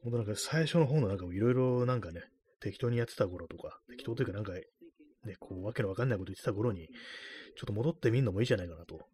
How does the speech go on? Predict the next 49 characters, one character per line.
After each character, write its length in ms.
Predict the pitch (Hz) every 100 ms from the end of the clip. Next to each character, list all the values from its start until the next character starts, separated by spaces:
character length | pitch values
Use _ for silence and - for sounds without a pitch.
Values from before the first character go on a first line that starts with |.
| -
い 60 |
う 40 | 90
ふ 40 |
う 60 | 92
に 80 | 87
思 160 | 92
っ 20 |
て 160 | - 85
ま 140 | 82
す。 600 | - - - - - - -
は 260 | - -
い。 80 | - - _ 262 262 247 240 233 _ _ _ _ _ _ _ 151 190 240 247 - _ - _ _ -
ま 80 | 107
あ、 20 |
そ 140 | -
ん 60 | 131
な 100 | 123
こ 60 | 117
と 100 | 90
な 120 | -
ん 60 |
か 180 | - -
ね、 100 | 87 -
急 280 | - 123 131
に 100 | 131
思 160 | 120
っ 40 | 123
た 120 | -
と 80 | 87
い 20 |
う 40 | 85
話 180 | 90 104
な 60 |
ん 20 |
で 60 | 85
す 60 | -
け 80 | 85
ど 40 |
も 100 | 82
ね。 120 | 90 92 90 90 - _ 117 120 247 _ - - - - - -
な 120 | 107
ん 60 | 110
だ 80 | 90
ろ 60 |
う、 60 | 92
物 220 | 113 143
撮 100 | 175
り 220 | 175 160 143
を 180 | 147